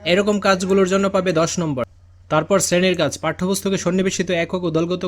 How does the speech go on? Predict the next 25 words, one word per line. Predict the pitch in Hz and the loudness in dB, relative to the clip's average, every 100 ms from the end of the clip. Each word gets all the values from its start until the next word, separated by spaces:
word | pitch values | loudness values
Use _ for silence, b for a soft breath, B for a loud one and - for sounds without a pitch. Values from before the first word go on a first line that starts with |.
| 175 | -4
কাজ, | 185 196 - | -6 -4 -4
শখ | 151 - | -6 -4
পূরণ। | 147 120 123 - - - | -6 -6 -10 -18 -12 -4
তো | 180 | 2
এরকম | 208 214 190 | 2 2 2
নমুনা | 196 208 | 4 2
প্রশ্ন | 196 - 165 | 2 0 0
হতে | 160 143 | 0 -2
পারে। | 113 95 - | -4 -4 -4
প্রত্যেক | 165 - 190 - | -4 -2 -4 0
শিক্ষার্থী | 196 196 180 185 | 0 0 -2 -2
কমপক্ষে | 185 180 156 139 139 | -2 -2 -4 -2 -2
পাঁচটি | 156 185 185 | -4 -4 -2
করে | 175 160 | 0 -2
এক | - | -2
চলক | 185 175 165 | -2 -2 -4
বিশিষ্ট | 156 160 160 147 | -8 -6 -6 -2
সরল | 160 160 | -2 -2
সমীকরণ | 160 165 160 151 | -4 -4 -2 -2
লিখবে। | 120 - - - b b b b - | -4 -8 -16 -18 b b b b 0
শিক্ষার্থী | 190 190 196 196 | 0 2 2 4
লেখা | 175 175 - | 4 2 -2
সমীকরণগুলো | 170 175 185 180 160 131 | -2 0 0 0 -2 -2
কেন | 147 175 170 | -2 -2 -2
সরল | 175 | -2